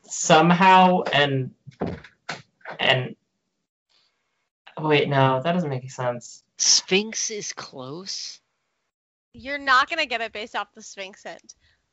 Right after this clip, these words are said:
Speaker 3: Like,
Speaker 2: Okay.
Speaker 3: in the backstory, it is clo-, it is similar to a Sphinx, but that is not going to help you because this is an obscure god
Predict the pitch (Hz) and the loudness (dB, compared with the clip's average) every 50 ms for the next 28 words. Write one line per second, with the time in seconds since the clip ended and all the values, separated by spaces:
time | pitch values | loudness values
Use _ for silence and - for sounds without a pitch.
0 | _ - 240 233 226 156 156 _ _ _ _ _ _ _ _ _ _ _ _ _ | _ -4 -2 -2 -2 -2 -6 _ _ _ _ _ _ _ _ _ _ _ _ _
1 | _ - 269 277 285 302 311 285 - - 240 233 240 262 247 - - - 247 233 | _ 0 0 0 0 0 -4 -2 0 2 4 4 4 2 -2 -4 -12 -14 -10 -8
2 | 226 220 214 208 202 - 202 202 208 202 _ _ _ - 226 226 - - 240 240 | -8 -6 -6 -8 -8 -10 -10 -12 -14 -16 _ _ _ -12 -12 -12 -10 -8 -8 -8
3 | 247 240 - - 240 233 233 233 220 214 202 - 214 196 196 - - 214 202 185 | -8 -8 -10 -10 -12 -12 -10 -8 -10 -10 -10 -10 -12 -12 -12 -12 -10 -10 -8 -8
4 | 185 185 214 - - - - - _ _ _ _ _ _ _ - 226 - 247 247 | -10 -12 -16 -20 -20 -20 -20 -20 _ _ _ _ _ _ _ -10 -4 0 0 0
5 | 240 226 - 254 247 240 226 - 247 240 233 240 240 240 208 208 - 220 214 226 | -2 -4 -2 0 0 0 0 0 -4 -6 -6 -6 -4 -4 -4 -6 -6 -10 -14 -14
6 | 226 - 226 - - 220 - - 220 208 220 208 226 208 196 - - - - - | -14 -14 -16 -16 -16 -18 -18 -16 -18 -18 -18 -18 -18 -18 -18 -18 -18 -18 -20 -20
7 | - 220 196 190 214 220 233 254 269 277 285 294 - _ _ _ _ _ _ _ | -20 -16 -12 -8 -6 -2 0 0 0 0 -2 -6 -10 _ _ _ _ _ _ _
8 | _ - 247 240 226 202 175 - 107 113 - | _ 4 6 8 8 6 6 2 -4 -8 -12